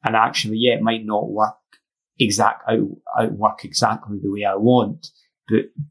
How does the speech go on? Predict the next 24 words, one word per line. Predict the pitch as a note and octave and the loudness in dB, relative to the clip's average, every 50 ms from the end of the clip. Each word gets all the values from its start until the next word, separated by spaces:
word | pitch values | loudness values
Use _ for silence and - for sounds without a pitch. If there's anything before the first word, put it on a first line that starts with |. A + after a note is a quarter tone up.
| _ _ - | _ _ 0
but | A#2 G#2+ | 2 2
I'm | G2 F#2+ F#2+ | 2 2 2
learning | F#2+ G2+ G#2 A2 A#2 B2+ B2 A#2 A2+ | 0 2 4 4 4 4 2 0 -2
from | - G#2 G2+ F#2+ F#2+ F#2+ | -6 -6 -4 -4 -6 -6
it. | F#2 F#2 - - | -10 -14 -8 -4
Whereas | G#2+ G#2+ G2+ G2 G2 G#2+ | -2 0 0 0 0 -2
if | A2 - - | -4 -4 -2
you're | A2+ G#2+ A2 | -2 0 0
only | A2+ A2+ A2+ G#2+ - | 0 0 -2 -2 -4
doing | A2 G#2+ G#2 G#2 A2 | -4 -6 -6 -4 -2
stuff | G#2+ - - - - F#2 F2+ - - - - - _ _ - - _ - | 0 0 0 2 0 0 0 -2 -6 -12 -16 -18 _ _ -20 -20 _ -2
that | A2+ A#2 | 0 0
you're | A2+ G2+ - | 0 0 -4
familiar | - - G#2 G2+ A2 A#2 B2 B2+ A#2+ A#2 G#2+ | -4 -4 -2 2 4 4 4 4 4 2 0
with | F#2+ F#2 G#2 G#2 - - - - - - - _ _ _ _ _ _ _ _ _ _ _ _ _ _ _ _ - | -2 -2 -4 -6 -6 -8 -12 -14 -14 -14 -16 _ _ _ _ _ _ _ _ _ _ _ _ _ _ _ _ -6
and | G#2+ G#2 G2+ | -4 -4 -2
that | G2+ | 0
you | G2+ G2+ G#2 | 0 0 2
know | G#2 A2 G#2+ A2 A2 | 2 2 2 2 0
that | A2 - | -2 -4
you | - - | -4 -6
can | - - - F#2 | -8 -12 -14 -8
definitely | F2 G#2 G2+ G2+ - - - - - F2+ - | -4 -4 -4 -4 -4 -10 -12 -14 -14 -8 -2
do, | A#2+ C3 B2+ A#2+ G#2+ G2 F#2+ | -2 0 2 2 2 0 -2